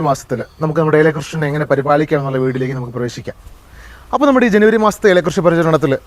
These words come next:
നമ്മൾ ഏറ്റവും ഇമ്പോർട്ടൻസ് കൊടുക്കേണ്ട ഒരു കാര്യമാണ് നമ്മുടെ ഏലത്തിൻ്റെ വേര് സംരക്ഷണം എന്ന് പറയുന്നത്. നമുക്കറിയാം, കഴിഞ്ഞ കുറച്ച് മാസങ്ങളായിട്ട് നമ്മുടെ, ഏഹ്, ഇടുക്കിയിൽ നമ്മുടെ ക്ലൈമറ്റ് എന്ന് പറയുന്നത് ഒട്ടും സ്റ്റേബിൾ അല്ല,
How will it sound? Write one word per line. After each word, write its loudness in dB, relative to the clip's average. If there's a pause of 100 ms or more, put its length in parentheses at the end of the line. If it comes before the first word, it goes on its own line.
(300)
നമ്മൾ 4 (100)
ഏറ്റവും 4 (380)
ഇമ്പോർട്ടൻസ് 0
കൊടുക്കേണ്ട 0
ഒരു -2
കാര്യമാണ് 0 (360)
നമ്മുടെ 0 (180)
ഏലത്തിൻ്റെ 2 (100)
വേര് 4
സംരക്ഷണം 0
എന്ന് 2
പറയുന്നത്. 2 (240)
നമുക്കറിയാം, 0 (480)
കഴിഞ്ഞ 2
കുറച്ച് 0 (100)
മാസങ്ങളായിട്ട് 2 (200)
നമ്മുടെ, 2 (320)
ഏഹ്, 2 (540)
ഇടുക്കിയിൽ 0 (380)
നമ്മുടെ 0
ക്ലൈമറ്റ് 0
എന്ന് 2
പറയുന്നത് 4
ഒട്ടും -4
സ്റ്റേബിൾ 2
അല്ല, -2